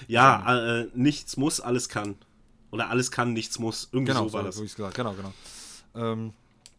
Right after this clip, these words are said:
Speaker 2: ja, das ist das. Und dann, äh, ja, dann endlich, es hat geklappt. Ne? Deswegen sag ich ja, verfolgt immer eure Ziele, bleibt hartnäckig. Klar, man muss irgendwann wissen, wann Schluss ist, klar. Also bei bestimmten Zielen.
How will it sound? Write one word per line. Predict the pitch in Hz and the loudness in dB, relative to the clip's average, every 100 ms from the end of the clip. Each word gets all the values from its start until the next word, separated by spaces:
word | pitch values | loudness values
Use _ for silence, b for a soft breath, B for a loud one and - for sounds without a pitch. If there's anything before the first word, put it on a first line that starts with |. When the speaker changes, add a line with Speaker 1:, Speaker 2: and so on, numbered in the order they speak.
| - - - | -16 -12 -4
Speaker 2:
ja, | 117 82 - _ - B B | -4 -4 -14 _ -20 B B
das | 123 - | -8 -6
ist | 110 - | -8 -2
das. | 139 214 | 0 -2
Und | 160 135 - | -4 -4 0
dann, | 143 180 196 B B B - | 2 0 -4 B B B -2
äh, | 147 147 151 | 2 4 4
ja, | 208 120 98 | 4 2 0
dann | 113 147 - - | -4 -6 -8 -4
endlich, | 185 233 226 - | -2 -2 -6 -8
es | 143 | -4
hat | 170 170 - | -2 -4 -10
geklappt. | 120 135 190 233 - 117 | -10 -2 -2 -2 -12 -10
Ne? | 143 151 | -6 -6
Deswegen | - 143 | -4 -4
sag | 127 151 | 0 0
ich | |
ja, | 160 139 | 0 -4
verfolgt | 120 131 156 160 | -6 -4 -2 -2
immer | 151 147 | -2 -2
eure | 143 139 | -2 -4
Ziele, | - 165 | -6 -6
bleibt | 143 131 127 | -2 -2 0
hartnäckig. | 143 147 160 147 - | -2 0 -4 -8 -4
Klar, | 127 135 | 0 2
man | 127 120 | 0 -4
muss | 120 | -6
irgendwann | 127 127 123 117 | -4 -2 -2 -4
wissen, | 123 120 | -6 -6
wann | 104 | -4
Schluss | 151 151 | -4 -4
ist, | 175 - | -6 -8
klar. | 127 147 202 B B | -4 -2 -4 B B
Also | 127 98 - - | -6 -6 -10 -10
bei | 98 | -8
bestimmten | - 151 143 | -4 -4 -4
Zielen. | - 160 160 | -4 -2 -2